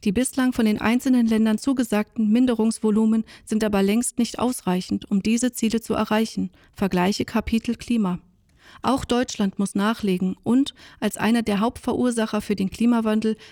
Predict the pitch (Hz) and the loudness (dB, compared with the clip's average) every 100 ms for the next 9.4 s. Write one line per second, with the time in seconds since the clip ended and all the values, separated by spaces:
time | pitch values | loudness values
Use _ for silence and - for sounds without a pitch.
0 | - 214 226 247 240 247 240 240 226 220 | -2 0 2 4 2 0 -2 0 0 0
1 | 196 190 190 202 196 202 233 220 220 233 | 0 2 2 0 0 0 0 0 -2 -2
2 | - 185 180 - - - 208 208 - 240 | -4 -4 -4 -6 -12 -2 2 2 0 -2
3 | 262 269 220 202 - 196 - 214 240 226 | 0 0 2 0 0 -2 -2 -2 -4 -4
4 | - 254 254 233 214 - - 196 208 254 | -4 0 2 2 0 -2 0 0 0 0
5 | 254 226 190 202 - 226 - 202 214 208 | 0 0 0 -2 -4 -4 0 0 0 -4
6 | 180 185 180 - _ - - 220 - 214 | -2 -2 -4 -10 _ -12 -4 -2 0 0
7 | 208 247 - 240 233 226 220 190 196 233 | 2 2 2 2 2 2 0 0 2 0
8 | 269 226 220 220 202 190 - 180 - 226 | 0 -2 -2 -2 -4 -4 -4 -6 -2 0
9 | 262 - 226 233 | 0 -2 -2 -2